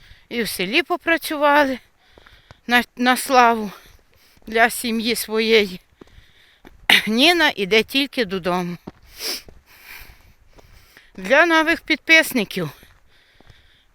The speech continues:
новий пейзаж,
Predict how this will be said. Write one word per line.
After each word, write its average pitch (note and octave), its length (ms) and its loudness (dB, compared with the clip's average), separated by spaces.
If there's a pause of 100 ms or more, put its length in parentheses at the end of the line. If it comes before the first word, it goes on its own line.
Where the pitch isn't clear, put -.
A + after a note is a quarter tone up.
(2750)
новий A3+ 380 2
пейзаж, A3 680 2